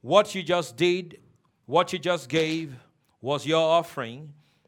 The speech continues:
But what we are gonna do now is specifically to raise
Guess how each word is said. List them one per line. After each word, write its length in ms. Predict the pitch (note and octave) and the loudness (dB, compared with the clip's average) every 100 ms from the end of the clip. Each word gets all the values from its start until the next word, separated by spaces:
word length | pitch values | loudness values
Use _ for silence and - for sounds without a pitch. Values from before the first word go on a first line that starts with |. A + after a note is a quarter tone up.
| - | -4
But 100 | C#3 | 2
what 200 | F3+ F#3+ | 2 4
we 80 | F#3 | 2
are 80 | |
gonna 240 | E3+ E3+ E3 | 0 -2 -2
do 240 | C3 F3+ | 0 0
now 380 | E3+ E3+ D#3 D#3+ | 2 0 0 -2
is 200 | C3+ C#3+ | -6 -10
specifically 1000 | - D#3+ D3+ A3 - E3 C#3+ C3 B2+ C#3+ _ _ _ _ _ _ - | -6 -6 -4 -8 -8 -8 -6 -6 -8 -14 _ _ _ _ _ _ -6
to 120 | D#3 | 0
raise 300 | F3+ G3 | 2 2